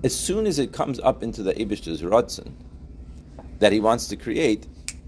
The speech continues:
bang, there's a creation. Right? This is even before the,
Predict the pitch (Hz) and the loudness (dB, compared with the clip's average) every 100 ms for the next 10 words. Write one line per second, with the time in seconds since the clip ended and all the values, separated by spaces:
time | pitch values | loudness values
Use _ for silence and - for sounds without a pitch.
0 | - 101 87 71 69 69 - - - - | 0 0 2 -4 -6 -6 -10 -10 -12 -14
1 | - - - - - - - - - - | -16 -16 -16 -16 -16 -16 -16 -20 -18 -14
2 | - - - - - - - - 82 98 | -14 -14 -16 -16 -16 -16 -14 -2 0 0
3 | - - - - - - - - - - | -8 -14 -10 -10 -10 -14 -16 -16 -16 -14
4 | - - - - - - 110 131 208 - | -14 -16 -16 -16 -14 -10 -2 4 4 4
5 | 135 - 160 160 147 110 - 131 120 76 | 0 -2 -4 -2 -2 -2 -2 0 0 0